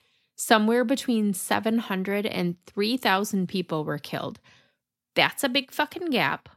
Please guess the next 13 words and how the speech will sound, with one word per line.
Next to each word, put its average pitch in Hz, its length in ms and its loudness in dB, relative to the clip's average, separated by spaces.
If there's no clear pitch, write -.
but 180 280 4
the 196 140 2
reason 190 380 2
for 196 180 0
that 165 340 2
is 160 320 -2
at 160 200 -8
the 180 40 -4
time 202 460 2
they 196 140 2
said 180 260 0
seven 175 320 0
hundred, 175 580 -2